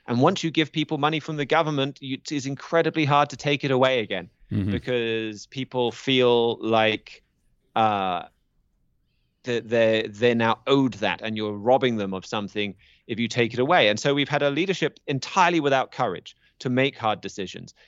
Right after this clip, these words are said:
Speaker 1: entirely without courage to reform the size of the government to get it back into living within our means, to deal with problems in any other way than the simple, easy, temporary fix of borrowing more money. So,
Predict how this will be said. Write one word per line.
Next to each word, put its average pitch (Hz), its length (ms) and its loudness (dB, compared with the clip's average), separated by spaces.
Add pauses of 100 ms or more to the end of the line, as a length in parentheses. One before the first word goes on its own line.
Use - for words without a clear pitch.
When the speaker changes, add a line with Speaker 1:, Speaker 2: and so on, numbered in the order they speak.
(120)
Speaker 1:
entirely 175 420 0
without 143 300 2
courage 135 320 -4
to 113 120 -10
reform 135 600 0
the 110 80 -6
size 123 360 0
of - 120 -18
the 113 60 -14
government 113 440 -2
to 107 80 -16
get 117 180 -2
it 113 120 -6
back 110 240 -2
into 104 640 -4
living 110 420 -2
within 107 260 0
our 104 140 4
means, 107 440 2 (360)
to 120 220 0
deal 160 320 0
with 135 180 2
problems 113 420 2
in 110 100 -2
any 127 280 2
other 135 180 2
way 104 240 2
than 101 200 -4
the 95 100 -8
simple, 120 500 -4
easy, 110 540 -2 (220)
temporary 123 680 2
fix - 460 -6 (400)
of 117 220 -4
borrowing 113 560 2
more 107 160 0
money. 104 340 0 (240)
So, 127 480 4